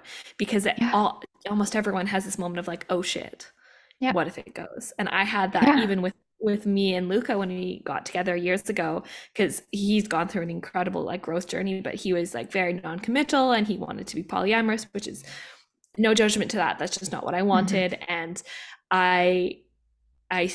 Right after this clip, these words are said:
Speaker 1: I saw the potential of who we could be.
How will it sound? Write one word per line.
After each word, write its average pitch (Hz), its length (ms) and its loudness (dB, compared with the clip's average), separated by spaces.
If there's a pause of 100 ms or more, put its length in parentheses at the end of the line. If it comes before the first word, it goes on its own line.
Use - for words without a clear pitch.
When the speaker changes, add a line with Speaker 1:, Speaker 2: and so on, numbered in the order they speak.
(120)
Speaker 1:
I 185 140 0
saw 214 380 4
the 220 100 0
potential 202 640 -2
of 175 120 -4
who 208 140 -6
we 190 160 -4
could 175 220 -4
be. 220 440 0